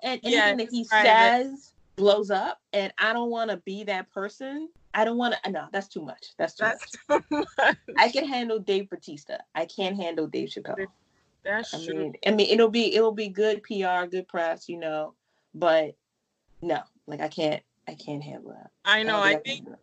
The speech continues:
Speaker 2: I think you will skyrocket immediately. <laughs>
Speaker 1: Yeah, and so that's not, like, my intent, right?
Speaker 2: Uh-huh, of
Speaker 1: I
Speaker 2: course.
Speaker 1: mean, my intent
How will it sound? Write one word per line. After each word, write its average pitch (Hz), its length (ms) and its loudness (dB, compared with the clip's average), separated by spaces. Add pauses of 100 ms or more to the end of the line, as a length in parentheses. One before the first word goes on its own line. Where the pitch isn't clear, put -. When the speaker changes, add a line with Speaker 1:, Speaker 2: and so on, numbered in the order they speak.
(140)
Speaker 2:
I 220 120 0
think 277 280 -6
you 226 120 2
will 214 180 -4
skyrocket 185 1000 0
immediately. 190 960 -8 (240)
<laughs> 349 60 0 (640)
Speaker 1:
Yeah, 214 180 8 (100)
and 240 140 8
so 254 180 6
that's 254 280 2
not, 277 180 -6
like, 226 160 -4
my 214 200 -2
intent, 170 580 -10
right? 165 320 -6
Speaker 2:
Uh-huh, 220 440 -2
of 208 200 -6
Speaker 1:
I 196 60 0
Speaker 2:
course. 220 120 -2
Speaker 1:
mean, 196 140 -4
my 196 160 -2
intent 240 640 -8